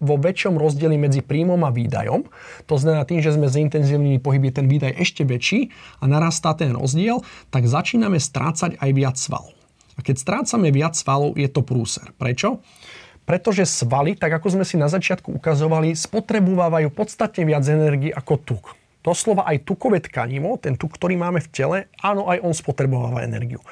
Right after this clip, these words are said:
Ale jeden kilo-, jeden, jedno kilogram, jeden kilogram svalov spotrebová dva až trikrát toľko energie ako jeden kilogram sval-, e, tuku.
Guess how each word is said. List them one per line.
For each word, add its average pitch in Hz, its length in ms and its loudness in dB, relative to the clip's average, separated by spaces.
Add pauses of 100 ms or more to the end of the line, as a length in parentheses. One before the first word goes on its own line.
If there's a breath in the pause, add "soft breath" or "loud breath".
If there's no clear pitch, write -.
(440 loud breath)
Ale 135 160 4
jeden 220 320 2
kilo-, 190 320 0
jeden, 185 320 2
jedno 185 160 2
kilogram, 170 560 0
jeden 165 240 2
kilogram 165 400 0
svalov 180 560 -2
spotrebová 170 560 0
dva 185 240 2
až - 160 -4
trikrát 175 320 -4
toľko 151 320 0
energie 147 240 2
ako 143 240 0
jeden 139 240 0
kilogram 131 400 0
sval-, - 400 -4
e, 131 400 -2
tuku. - 240 -4